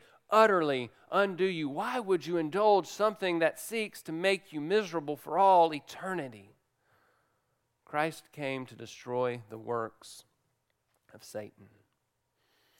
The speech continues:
Thirdly, this morning in verses nine and ten, we see the seed distinguished, the seed of God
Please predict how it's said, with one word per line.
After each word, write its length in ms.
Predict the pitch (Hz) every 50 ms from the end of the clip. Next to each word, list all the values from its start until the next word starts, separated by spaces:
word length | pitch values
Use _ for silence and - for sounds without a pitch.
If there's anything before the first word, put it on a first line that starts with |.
| - - _ _
Thirdly, 340 | - 156 165 180 165 165 156
this 220 | 151 156 156 - -
morning 260 | 147 147 156 151 156
in 100 | 147 139
verses 420 | 139 156 160 151 - 151 139 127 135
nine 360 | 147 156 156 160 165 165 156
and 140 | 147 143 -
ten, 320 | - 151 147 143 143 143
we 120 | 139 139
see 280 | 131 - - 180 180 170
the 160 | 147 135 139
seed 720 | 123 - - - 180 180 170 156 143 139 135 135 127 135 139 123 _ _ _ _ _ _ _ _ _ _ _ _ _
distinguished, 880 | 123 - - - - - 135 131 131 123 113 104 101 - - - -
the 100 | 110 120
seed 400 | - - - 156 156 160 160 151
of 140 | 143 135 123
God 520 | - 131 127 127 123 123 123 120 117 120